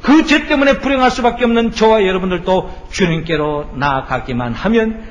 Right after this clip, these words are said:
주님께서 우리 모든 죄를 흰눈같이 양털같이 깨끗하게 씻어 주실 줄로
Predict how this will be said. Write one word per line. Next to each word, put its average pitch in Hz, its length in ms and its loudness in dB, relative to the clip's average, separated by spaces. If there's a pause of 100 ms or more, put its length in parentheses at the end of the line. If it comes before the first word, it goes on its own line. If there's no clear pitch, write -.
(140)
주님께서 147 580 -4
우리 196 220 2
모든 277 760 6
죄를 196 600 2 (280)
흰눈같이 143 1000 -4 (400)
양털같이 196 1040 -4 (380)
깨끗하게 220 1200 2 (220)
씻어 185 720 0 (160)
주실 139 360 -4
줄로 147 440 -4